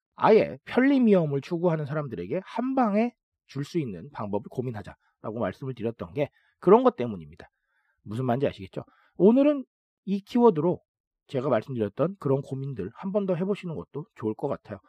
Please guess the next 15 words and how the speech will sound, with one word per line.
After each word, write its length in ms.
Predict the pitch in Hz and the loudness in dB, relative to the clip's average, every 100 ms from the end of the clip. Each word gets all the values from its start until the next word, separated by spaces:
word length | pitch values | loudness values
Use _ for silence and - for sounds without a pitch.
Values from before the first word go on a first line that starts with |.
| _ _ _ _ | _ _ _ _
또 100 | 254 | 6
다른 240 | 311 359 330 | 8 8 8
하나는 320 | 302 285 330 | 6 4 2
가성비입니다. 760 | - 165 220 208 170 135 127 - | 0 4 4 4 0 -2 -8 -10
제가 280 | - 147 151 | -10 -6 -4
뭐 100 | 139 | -4
가심비라고 1040 | - - 131 - 269 302 240 175 120 104 | -4 0 2 0 -6 -2 0 2 2 0
얘기를 220 | 95 92 98 | -4 -6 -10
많이들 360 | 80 87 - | -12 -16 -10
하는데, 460 | - 190 165 143 175 _ _ - | -2 -2 -2 -8 -16 _ _ -12
가격 380 | - 147 185 | -2 2 2
대비 180 | - 113 | 2 0
심리적 340 | 151 196 214 208 | 0 0 2 2
만족 300 | 92 95 _ | 0 -8 _
비율이죠. 400 | 98 85 - | -10 -8 -6